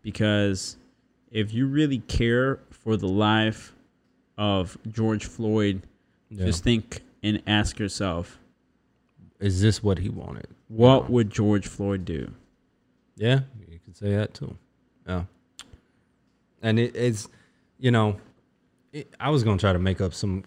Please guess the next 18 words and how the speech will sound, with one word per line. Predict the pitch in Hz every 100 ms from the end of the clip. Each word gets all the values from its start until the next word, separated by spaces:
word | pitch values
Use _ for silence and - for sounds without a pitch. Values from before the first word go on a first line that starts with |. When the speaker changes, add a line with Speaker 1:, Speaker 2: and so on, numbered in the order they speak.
| -
Speaker 2:
quote | - 113 101 -
on | 101
the | 92
spot, | - 104 101 - 92
but | 90 -
I, | 98 92
I | 101
got | 90 -
nothing. | 82 78 - 80 -
So | -
Speaker 1:
<laughs> | - 165 - 170 - 107
Speaker 2:
I | 156
was, | 135 92 - _ _ _ _ - - - -
I, | 123 139 139 -
yes, | - 113 101 90 - -
this | 107 127 127
has | 104
been | 107 107 101 101